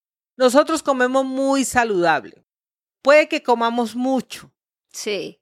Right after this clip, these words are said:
Speaker 1: Porque para muchos estudiantes,
Speaker 2: Sí.
Speaker 1: eh, "Oh, comen mucho, mucho,
Speaker 2: <laughs>
Speaker 1: mucha comida".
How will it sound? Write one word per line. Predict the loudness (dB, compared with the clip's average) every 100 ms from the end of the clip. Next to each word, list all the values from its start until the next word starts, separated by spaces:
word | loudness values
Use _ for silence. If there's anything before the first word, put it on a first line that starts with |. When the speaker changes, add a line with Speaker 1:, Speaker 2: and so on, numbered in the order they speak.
| -8
Speaker 1:
Porque | -4 -2
para | 2 2 2
muchos | -4 -6 -6
estudiantes, | -6 -6 -6 2 4 4 0 -4 -4 -8 -18
Speaker 2:
Sí. | -12 -10 -10 -14 _ -2
Speaker 1:
eh, | 0 2 4
"Oh, | 4 6 4 0 -4
comen | -6 -2 -2
mucho, | 0 4 4 2 -2
mucho, | -2 0 2 2 0 -2
Speaker 2:
<laughs> |
Speaker 1:
mucha | -2 -2 -2
comida". | 0 0 2 2 0